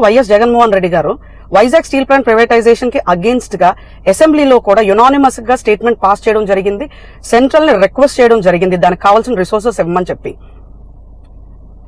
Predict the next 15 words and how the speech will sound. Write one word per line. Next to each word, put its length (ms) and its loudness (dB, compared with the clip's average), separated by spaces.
ఈరోజు 240 2
కూటమి 300 2
ప్రభుత్వంలో 540 2
సెంట్రల్ 340 0
గవర్నమెంట్ 420 2
తోటి 180 2
చాలా 260 2
మంచి 320 -2
సంబంధాలు 480 2
ఉన్నా 180 0
కూడా 180 0
ఎందుకని 400 2
ఈ 40 -4
ప్రైవేటైజేషన్ 680 2
ఆపలేకపోతుంది? 680 -2